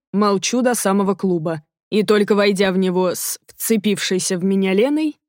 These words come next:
я понял, что, возможно, долго не заговорю. Если когда-нибудь вообще заговорю. Да, подкинуть шубу не получится, ибо все на ушах.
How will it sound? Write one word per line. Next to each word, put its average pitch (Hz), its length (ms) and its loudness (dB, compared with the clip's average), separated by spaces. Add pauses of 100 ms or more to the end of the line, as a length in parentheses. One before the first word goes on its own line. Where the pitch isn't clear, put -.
я 208 240 2
понял, 208 300 2
что, 202 180 -2
возможно, 202 640 0
долго 196 360 0
не 190 120 0
заговорю. 175 600 -2 (600)
Если 196 460 0
когда-нибудь 190 680 0
вообще 175 340 -4
заговорю. 170 580 -4 (800)
Да, 185 720 0
подкинуть 190 520 -2
шубу 185 260 -2
не 185 140 -2
получится, 226 640 -2
ибо 190 340 -2
все - 360 -4
на 190 160 0
ушах. 160 600 -6